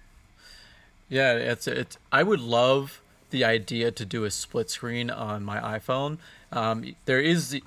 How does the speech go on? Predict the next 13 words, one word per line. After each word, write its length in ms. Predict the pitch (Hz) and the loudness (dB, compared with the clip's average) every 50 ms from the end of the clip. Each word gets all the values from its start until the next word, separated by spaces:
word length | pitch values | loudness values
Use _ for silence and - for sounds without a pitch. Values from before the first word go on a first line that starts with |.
| - - | -6 -4
the 100 | 135 127 | -4 -2
kind 200 | - 139 131 120 | 2 2 2 2
of 80 | 117 | 2
emphasis 580 | 117 127 120 - 131 - - 123 113 - - - - - - | 0 -2 -2 -2 -6 -2 0 -2 -2 -2 -4 -10 -12 -14 -6
that 200 | 113 120 113 113 | -2 -2 0 2
Apple's 380 | 120 120 120 - 143 123 104 | 2 2 2 2 -2 -4 -4
moving 320 | 101 117 120 113 113 113 107 | -2 -4 -4 -2 -2 -4 -4
to 240 | - - 110 110 113 | -4 -2 -2 -2 0
obviously 360 | 113 113 110 113 107 - 110 | -2 -2 -2 -2 -6 -8 -6
bigger 280 | 104 135 127 - 113 | -6 -6 -6 -4 -6
screens. 560 | 107 - - - 131 127 123 120 120 123 113 104 | -8 -8 -6 -6 -6 -4 -4 -4 -6 -6 -6 -8
It's, 140 | 104 92 - | -8 -8 -6
uh, 100 | 120 113 | -8 -8